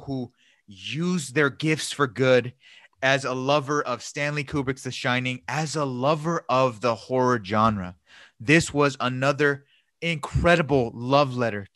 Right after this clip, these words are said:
to the horror genre. I mean, I stood up when I saw Elm Street. I don't know if you caught that reference, but there's literally the camera's panning down, um, in that new town that Danny's living in, and you literally see Elm Street as one of the street signs, and I'm like,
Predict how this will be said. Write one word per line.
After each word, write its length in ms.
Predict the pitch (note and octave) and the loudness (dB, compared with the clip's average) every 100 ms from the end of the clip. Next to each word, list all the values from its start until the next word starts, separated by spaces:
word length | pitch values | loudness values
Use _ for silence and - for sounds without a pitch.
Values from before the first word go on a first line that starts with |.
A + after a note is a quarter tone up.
| - | -10
to 140 | C#3 | -8
the 140 | A#2+ A2+ | -6 -8
horror 340 | A#2+ A2 G#2+ | -8 -8 -8
genre. 360 | G#2 G2 F#2+ F2 _ - - _ _ _ - | -8 -8 -8 -12 _ -20 -20 _ _ _ 0
I 120 | D3+ | 0
mean, 180 | D#3+ B2 | 0 2
I 140 | D#3+ | 2
stood 340 | A3+ - G#3+ G#3 | 2 4 6 6
up 140 | D#3+ | 4
when 140 | E3+ | 4
I 80 | E3 | 4
saw 400 | D#3+ F3+ E3 D#3 - | 4 2 2 0 0
Elm 220 | C#3+ F3+ - | 0 0 -2
Street. 320 | - B2+ A2 | -2 -2 0
I 120 | C#3 | 2
don't 100 | G3+ | 4
know 100 | G3 | 4
if 120 | F#3 | 2
you 100 | E3 | 0
caught 280 | D#3 F#3 F3 | 4 4 6
that 180 | E3 C#3 | 4 6
reference, 340 | C#3+ C#3 A#2+ | 4 2 -4
but 180 | - C3+ | -4 -2
there's 220 | E3 D#3+ | 0 -2
literally 340 | D#3 F3+ F3 E3 | -2 -2 0 -2
the 120 | D3 | -4
camera's 440 | C#3+ D#3+ E3 E3+ | -2 0 0 -4
panning 360 | - E3+ D#3+ D3+ | -2 -2 -2 -2
down, 400 | C#3 C3+ B2+ B2+ - - - _ | 0 0 0 -4 -14 -20 -20 _
um, 420 | B2 B2 B2 - - - | -2 0 0 -4 -12 -10
in 180 | C#3+ C#3+ | -4 0
that 220 | C3+ C3+ | 0 -2
new 280 | C#3 D#3+ D#3+ | -6 -4 -6
town 420 | D#3+ D3+ C#3+ C3+ | -4 -2 -2 0
that 320 | A#2+ A#2 B2 | 0 0 0
Danny's 360 | A#2+ B2 B2 A#2 | -2 0 -2 -2
living 260 | B2 B2 | -2 0
in, 200 | A2+ G#2 - - - | -4 -6 -10 -18 -6
and 160 | C#3 | -4
you 120 | C#3 D3 | -4 0
literally 320 | E3 E3 D#3 | 2 2 0
see 260 | D#3 D3+ | 0 -2
Elm 260 | A2+ B2 C3+ | 0 -2 -2
Street 440 | C3+ B2+ A#2 A2 - | -8 -4 -2 -2 -4
as 220 | A2+ A2+ | -4 -4
one 100 | A#2+ | -6
of 80 | A#2+ | -6
the 60 | A#2+ | -10
street 320 | - C3 B2+ | -6 -6 -4
signs, 280 | A#2+ A#2 A#2 | -4 -4 -2
and 80 | |
I'm 200 | A#2 A#2 | -2 0
like, 300 | A#2+ A#2+ A#2 | 0 0 -2